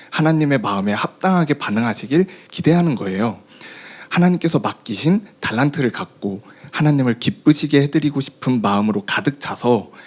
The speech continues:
하나님께서 원하시는 일들을 해 나아가는 것, 그리고 하나님께서 맡기신 일에 책임감을 갖고 적극적으로 충성하는 것을 기대하는 것입니다.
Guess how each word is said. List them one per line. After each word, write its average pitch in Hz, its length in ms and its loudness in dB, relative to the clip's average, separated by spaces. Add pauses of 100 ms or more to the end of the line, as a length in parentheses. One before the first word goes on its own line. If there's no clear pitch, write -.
(220)
하나님께서 165 540 2
원하시는 147 720 2 (140)
일들을 120 440 4
해 175 200 0
나아가는 107 440 -2
것, - 200 -6 (520)
그리고 107 320 0
하나님께서 160 540 2
맡기신 120 520 -2
일에 101 340 2 (220)
책임감을 180 600 2
갖고 - 560 -4 (240)
적극적으로 143 720 0
충성하는 175 720 2
것을 165 420 2 (120)
기대하는 120 380 2
것입니다. 101 600 -4